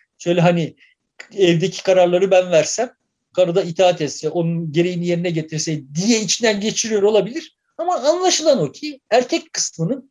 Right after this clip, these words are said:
büyük bölümü artık öyle bir, e, sos-, sosyolojiye dönülmesinin imkansız olduğunu idrak etmiş. Aman bana tecavüzcü demeyin denmesinden başka bir şey ümit edemez hale gelmiş durumda. Yani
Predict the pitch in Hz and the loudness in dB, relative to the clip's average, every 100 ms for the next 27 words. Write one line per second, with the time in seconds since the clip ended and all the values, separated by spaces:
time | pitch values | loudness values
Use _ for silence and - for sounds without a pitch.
0 | _ - 285 370 - 208 156 196 285 - | _ -2 4 4 4 2 2 0 -4 -8
1 | _ _ _ 302 311 311 311 320 302 208 | _ _ _ 2 2 0 0 2 4 2
2 | 208 _ - - _ 160 139 - - 240 | -6 _ -20 -20 _ -4 -4 -2 2 2
3 | - - - 254 - 196 208 302 330 - | 0 -4 0 0 0 0 2 2 2 2
4 | 277 254 247 240 311 311 - 269 254 233 | 0 2 2 0 -4 -8 0 0 0 -2
5 | 214 175 190 285 320 247 _ - - 262 | 0 0 -2 -6 -8 -12 _ -20 -18 -8
6 | 330 311 - 247 - 320 - - _ _ | 2 2 2 -4 -4 -10 -10 -18 _ _
7 | - - 330 311 226 214 277 285 294 277 | 0 2 4 2 2 2 4 4 0 4
8 | 302 294 269 240 226 320 269 202 151 156 | 4 2 -4 -6 -2 0 0 -2 -6 -12
9 | _ _ _ 233 330 302 233 - 143 151 | _ _ _ -2 -2 -2 -4 -4 -8 -10
10 | 190 277 269 208 185 - 311 - 269 - | -2 -2 2 0 0 -4 -6 -8 -10 -16
11 | 247 - 220 311 320 339 269 175 196 330 | -18 -16 -12 -8 -4 0 0 0 -2 -2
12 | 285 277 294 - 160 123 110 123 139 143 | 0 0 -2 -10 -12 -14 -14 -6 -4 -4
13 | 131 | -6